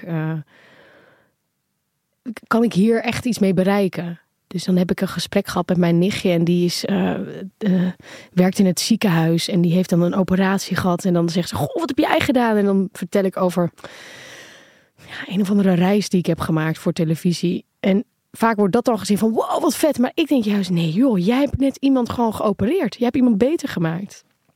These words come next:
Dus ik kan soms wel denken van, "Ja, waarom hebben wij zoveel status? Waarom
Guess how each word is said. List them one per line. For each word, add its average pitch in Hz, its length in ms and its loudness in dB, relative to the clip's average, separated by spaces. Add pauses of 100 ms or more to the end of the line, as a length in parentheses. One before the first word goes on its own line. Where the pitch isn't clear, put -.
(480)
Dus 226 160 -4
ik 254 120 -10
kan 277 200 2
soms 269 240 2
wel 247 200 2
denken 240 320 0
van, 214 260 -4 (1200)
"Ja, 226 160 0
waarom 220 280 4
hebben 208 180 2
wij 208 100 2
zoveel 202 300 -2
status? - 800 -8 (100)
Waarom 196 400 -2